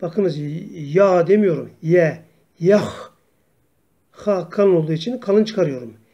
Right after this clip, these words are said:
Yah, tessu. Te, tessu.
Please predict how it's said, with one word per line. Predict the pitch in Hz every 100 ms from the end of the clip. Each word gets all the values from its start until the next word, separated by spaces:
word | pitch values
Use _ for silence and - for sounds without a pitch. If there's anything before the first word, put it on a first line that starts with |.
| _ _ -
Yah, | 156 160 214 214 - - _ _ _
tessu. | - 214 226 - - - 190 123 - _ _ _ _
Te, | 202 220 254 277 _ _ _
tessu. | - 226 226 - - - 143